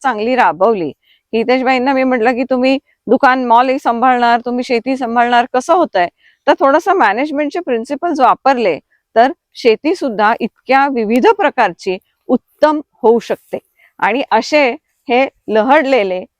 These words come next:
एकाच ठिकाणी द्राक्ष, त्याच्या बाजूला ही नागवेलीची पानं, त्याच्यावरती असलेलं हे हादग्याचं झाड, त्याच्या खालती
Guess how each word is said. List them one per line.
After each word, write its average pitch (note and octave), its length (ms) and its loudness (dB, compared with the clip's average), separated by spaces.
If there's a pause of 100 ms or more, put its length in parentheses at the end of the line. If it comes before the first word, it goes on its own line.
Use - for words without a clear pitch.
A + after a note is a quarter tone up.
(220)
एकाच C4 480 -2
ठिकाणी B3 380 -2
द्राक्ष, G3+ 440 -2 (600)
त्याच्या A3+ 220 -2
बाजूला A3 400 0
ही A#3 200 -4
नागवेलीची A3+ 640 -4 (120)
पानं, A#3+ 400 2 (420)
त्याच्यावरती A#3+ 640 -2
असलेलं A#3 460 -4
हे B3 140 -4
हादग्याचं A3+ 680 0
झाड, C4+ 300 2 (440)
त्याच्या G3 280 -4
खालती G#3+ 540 -2